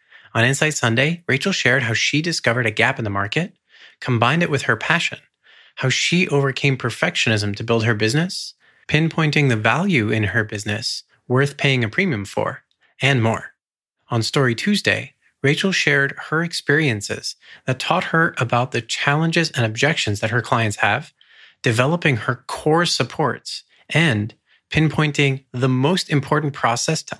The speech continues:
optimize and develop for her business to be successful. If you haven't yet, go back and listen to episodes sixteen and seventeen. Today, I'm talking about your Achilles heel, the weakness that takes you down as an entrepreneur and business leader.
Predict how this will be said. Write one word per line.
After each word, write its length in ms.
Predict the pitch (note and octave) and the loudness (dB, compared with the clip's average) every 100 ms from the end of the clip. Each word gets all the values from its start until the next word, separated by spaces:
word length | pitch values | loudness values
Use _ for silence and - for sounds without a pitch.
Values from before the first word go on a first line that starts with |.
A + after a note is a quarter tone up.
| - | 0
optimize 540 | D#3 - C#3+ B2+ A#2 | 0 2 2 2 2
and 120 | A2 | 0
develop 460 | G#2 A2 D#3+ G#2+ - _ _ | 0 0 0 0 -4 _ _
for 140 | - A#2+ | -2 -2
her 180 | - | 0
business 380 | C3+ B2+ B2+ D#3+ | 0 0 0 -2
to 100 | - | -2
be 140 | B2 A#2 | -2 0
successful. 640 | G#2 - G#2+ - - - _ _ _ _ | -2 -2 -2 -2 -10 -12 _ _ _ _
If 140 | A#2 B2+ | -4 0
you 80 | |
haven't 320 | A#2 C#3+ D3 B2+ | 2 2 0 0
yet, 280 | C3+ - _ _ _ - - | 0 -2 _ _ _ -20 -4
go 120 | C3+ | 0
back 320 | C3 C#3 F#3+ - | 2 0 -2 -2
and 140 | A#2+ | 0
listen 280 | C3 - D#3+ | 0 0 -2
to 140 | - A#2+ | 0 -2
episodes 460 | A#2 C3 A#2+ A2 | -2 0 0 0
sixteen 460 | - F3 - C#3+ D3 | -4 -4 0 2 2
and 140 | G#2+ | 2
seventeen. 500 | - B2 C3 B2 A#2 - _ _ _ _ _ _ - | 0 0 0 -4 -8 -12 _ _ _ _ _ _ -4
Today, 460 | B2+ E3 A2+ - _ _ _ | 0 0 -2 -6 _ _ _
I'm 100 | C3+ | -2
talking 300 | D#3 E3+ D#3 | 0 0 0
about 240 | C#3 B2+ B2 | 0 0 0
your 200 | A#2 C#3+ | 0 0
Achilles 720 | A2+ - - D#3+ E3+ F#3 F3+ - | -2 -8 -4 -2 0 -2 -4 -6
heel, 320 | - A#2+ - - _ _ _ _ _ - | -2 -2 -2 -10 _ _ _ _ _ -2
the 100 | A2+ | 0
weakness 800 | A2+ A#2+ G#2 G2+ - - - - _ _ | 2 2 0 -6 -6 -8 -12 -14 _ _
that 300 | - B2 - | -2 -2 -4
takes 500 | - D3 E3 - - | -4 -2 -2 -4 -2
you 260 | C3 C#3 D#3+ | 0 2 2
down 460 | D3 A#2+ A#2+ D3+ | 2 0 2 0
as 180 | D#3+ A#2+ | -2 0
an 100 | A2+ | 2
entrepreneur 460 | A#2+ B2+ - B2 A2 | 0 -2 -4 -2 0
and 120 | G#2 | 0
business 360 | G#2 G2 G#2+ - | -2 -4 -8 -8
leader. 340 | A2 - - | -6 -6 -8